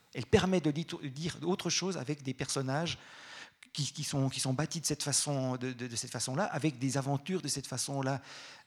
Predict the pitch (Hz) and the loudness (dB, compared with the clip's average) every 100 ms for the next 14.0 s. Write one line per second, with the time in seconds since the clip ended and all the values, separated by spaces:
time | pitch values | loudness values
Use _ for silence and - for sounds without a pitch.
0 | - 127 127 120 120 120 117 113 120 127 | -6 -4 -2 -4 -4 -4 -4 -6 -8 -10
1 | 139 - - - - - - - 160 - | -12 -14 -10 -8 -2 0 0 0 2 2
2 | - - - 262 196 139 123 135 151 - | 4 2 2 2 2 0 0 0 0 0
3 | 147 131 170 185 127 127 147 147 127 147 | -2 2 4 6 4 2 2 0 -2 -6
4 | 143 139 143 - 135 127 113 - - - | -4 -4 -4 -2 0 2 0 -2 -6 -16
5 | - - - - - 185 185 233 240 - | -16 -18 -2 2 4 6 6 2 -2 -10
6 | _ _ _ _ _ 143 160 175 202 - | _ _ _ _ _ 6 8 8 6 2
7 | - - - _ 151 151 147 147 147 143 | -4 -20 -20 _ 0 4 4 4 4 2
8 | 147 143 135 139 131 127 - _ - 180 | 0 0 0 0 -2 -6 -12 _ -4 -4
9 | - 175 190 190 - - 147 147 139 135 | -2 2 4 6 6 4 2 2 2 0
10 | 160 - 135 135 127 160 175 175 160 135 | -2 -2 0 0 0 2 2 4 2 2
11 | 131 131 127 117 127 135 - - 160 160 | 0 -2 -2 0 -2 2 4 4 4 4
12 | 147 120 123 117 127 127 127 120 - - | 2 0 -4 -4 -8 -8 -8 -8 -8 -8
13 | - - - - 123 123 120 120 117 | -10 -12 -10 -8 -4 -2 0 0 0